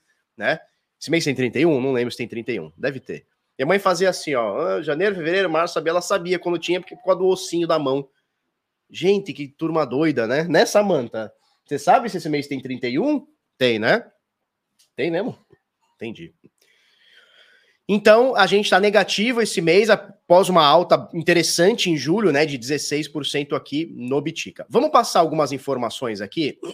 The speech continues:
<clears throat> Primeira coisa, exchange descentralizadas, eu quero mostrar pra vocês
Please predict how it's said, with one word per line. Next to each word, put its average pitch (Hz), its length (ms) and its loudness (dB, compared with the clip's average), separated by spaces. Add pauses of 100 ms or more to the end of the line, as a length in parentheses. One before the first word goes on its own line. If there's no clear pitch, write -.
(260)
<clears throat> 196 320 -4 (1400)
Primeira 233 300 4
coisa, 220 560 4
exchange 202 420 2
descentralizadas, 175 1080 2
eu 170 140 -2
quero 175 200 2
mostrar 170 260 0
pra 156 120 0
vocês 135 680 -4